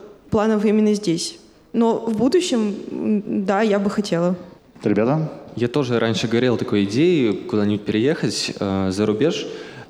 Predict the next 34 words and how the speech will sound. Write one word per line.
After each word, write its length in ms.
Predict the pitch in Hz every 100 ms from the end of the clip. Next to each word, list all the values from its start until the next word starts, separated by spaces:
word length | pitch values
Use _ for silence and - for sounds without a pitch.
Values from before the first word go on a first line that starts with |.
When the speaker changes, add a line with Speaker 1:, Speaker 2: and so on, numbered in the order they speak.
| -
Speaker 3:
И 40 | -
как 140 | 107
бы 80 | 107
у 40 |
меня 400 | 107 107 104 101 98
до 120 | 101
сих 140 | -
пор 180 | 175 202
в 100 | -
планах 280 | 131 107 98
куда-то 240 | 104 104
переехать. 480 | - 107 101 98 -
Я 80 | 117
хочу 380 | 120 - - 127
сейчас 240 | - 113
поработать 500 | - 110 113 120 113 -
пару 160 | 110
лет 160 | 104 104
в 60 | -
контуре 420 | 165 185 110 95 - -
и 60 | 123
понять, 480 | 123 127 120 101 - - - -
стоит 480 | - - 156 147 -
мне 140 | 117
оставаться 420 | 110 113 104 101
здесь 340 | 98 101 95 -
или 440 | 95 104 104 101 95
всё-таки 800 | - 107 104 107 101 95 95 90 - - - _ _
гораздо 560 | - 95 101 110 113 110
больше 320 | 110 131 - 104
навыков 300 | 107 98 95
я 60 | 101
смогу 180 | 95 104
получить 560 | 104 101 - 110 -